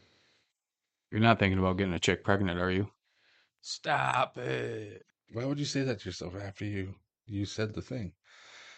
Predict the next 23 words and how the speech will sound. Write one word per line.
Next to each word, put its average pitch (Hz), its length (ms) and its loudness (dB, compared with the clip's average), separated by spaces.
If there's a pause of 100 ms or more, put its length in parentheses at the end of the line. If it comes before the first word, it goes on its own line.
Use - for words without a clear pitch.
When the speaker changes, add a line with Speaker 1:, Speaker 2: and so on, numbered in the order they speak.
(100)
Speaker 2:
I 117 160 2 (340)
Speaker 1:
Well, 120 400 10
well, 120 240 10
you 113 140 8
know, 110 260 8
like, 101 520 2 (120)
like, 98 420 -2 (800)
I'm 120 100 0
trying 120 400 8
to 117 100 6
delve 107 520 4
into 107 360 0
the, 104 560 -2
the 101 240 -6
psyche 101 580 0
of 90 120 -4
Mitch. 98 580 -4 (260)
Speaker 2:
You're 95 80 -16
trying 120 220 0
to 107 260 2
Speaker 1:
And 107 560 2 (280)
it's 113 180 2
either 120 480 6